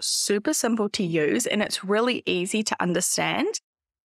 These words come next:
I don't believe that you need a complicated S E O tool to get results.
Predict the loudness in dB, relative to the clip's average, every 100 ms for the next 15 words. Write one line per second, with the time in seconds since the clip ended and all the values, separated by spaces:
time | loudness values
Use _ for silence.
0 | _ 2 4 4 2 2 2 4 4 2
1 | 2 2 4 2 2 0 0 -2 -2 0
2 | 0 0 2 2 0 0 0 0 2 0
3 | -2 0 2 2 0 0 -2 -2 -2 0
4 | 0 0 -4 -10